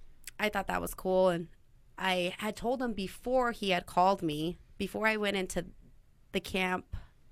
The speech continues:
going into fighting Emily, I said, "Hey, last year was not my year. It was,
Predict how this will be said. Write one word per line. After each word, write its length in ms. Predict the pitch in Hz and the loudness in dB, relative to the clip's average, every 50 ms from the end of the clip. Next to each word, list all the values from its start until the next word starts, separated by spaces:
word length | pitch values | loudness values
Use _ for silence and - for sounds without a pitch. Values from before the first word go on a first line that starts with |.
| - _ _ - - - _ - | -20 _ _ -20 -20 -20 _ -4
going 200 | - 190 185 180 180 | 0 2 2 2 2
into 340 | 175 180 180 - 175 170 | 0 -2 -4 -4 -6 -4
fighting 320 | 165 - 180 175 175 175 170 | -2 0 0 2 2 2 2
Emily, 400 | 170 165 175 180 196 226 247 - - - - - - - - - - - - | 2 0 0 0 0 0 -2 -4 -8 -18 -20 -20 -18 -18 -18 -18 -20 -14 -10
I 100 | 202 196 | -8 -8
said, 360 | - - 202 - 175 165 - - | -6 -4 -2 -2 -2 -4 -4 -8
"Hey, 380 | - - 226 254 226 208 185 208 | -8 -4 0 2 2 2 2 0
last 400 | - 196 190 214 247 269 - - | 0 0 0 0 0 0 0 -2
year 380 | 294 302 302 294 302 302 285 - - - - - | 0 0 2 2 2 0 -2 -4 -8 -20 -20 -10
was 340 | - 196 208 196 190 175 165 | -4 -2 0 0 0 0 0
not 220 | 185 190 190 180 175 | 2 4 4 6 6
my 100 | 180 175 | 4 4
year. 320 | 170 165 170 170 165 160 | 6 6 6 6 6 6
It 60 | 160 | 4
was, 240 | 160 170 165 165 | 4 2 0 -2